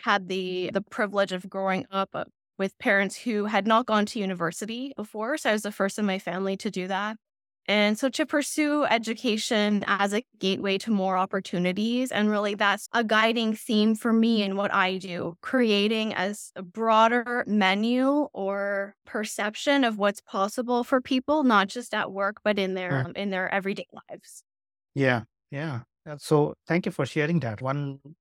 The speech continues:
Speaker 2: common question that I often ask people is that, right, why are you trying to fit in when you are made to stand out? And sometimes it confuses people, sometimes it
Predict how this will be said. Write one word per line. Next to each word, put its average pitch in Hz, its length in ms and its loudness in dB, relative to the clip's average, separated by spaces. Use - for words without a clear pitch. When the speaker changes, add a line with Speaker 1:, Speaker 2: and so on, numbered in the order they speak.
Speaker 2:
common 139 300 4
question 127 320 -4
that 120 160 -4
I 120 40 -4
often 120 340 -2
ask 113 280 -6
people 131 380 -4
is 120 160 -2
that, 117 380 0
right, 131 160 -6
why 131 240 0
are 135 40 0
you 127 140 -2
trying 120 320 -6
to 113 140 -8
fit 127 240 -4
in 120 180 -2
when 113 160 -6
you 113 140 -2
are 110 160 -4
made 120 240 0
to 120 100 -2
stand 113 360 -4
out? 110 320 -8
And 120 440 0
sometimes 131 420 0
it 123 180 -4
confuses 139 560 0
people, 131 400 -6
sometimes 120 500 -8
it 123 140 -10